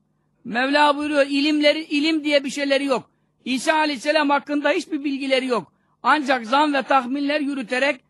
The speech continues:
o zamanki Yahudilerin yalanlarına uyaraktan böyle bir şey tutturdular. Haç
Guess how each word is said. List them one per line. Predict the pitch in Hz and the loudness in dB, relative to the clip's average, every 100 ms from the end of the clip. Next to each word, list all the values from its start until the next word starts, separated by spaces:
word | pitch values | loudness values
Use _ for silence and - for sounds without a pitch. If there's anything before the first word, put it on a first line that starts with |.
| _ _ 240 | _ _ -4
o | 277 | -2
zamanki | 285 277 269 220 | 0 0 0 -2
Yahudilerin | 285 269 269 226 247 277 285 | -4 -2 -2 -2 -6 -4 -2
yalanlarına | 254 277 254 247 226 233 | -2 0 0 0 -2 -2
uyaraktan | 277 247 220 - 262 302 - _ _ 202 | -4 -4 -4 0 0 0 -8 _ _ 2
böyle | 277 285 247 269 | 2 2 -2 -4
bir | |
şey | 220 294 | -8 -10
tutturdular. | 233 - - 254 214 240 269 196 _ _ | -6 -6 -6 -8 -4 0 0 -2 _ _
Haç | - 262 285 - | -2 0 0 -6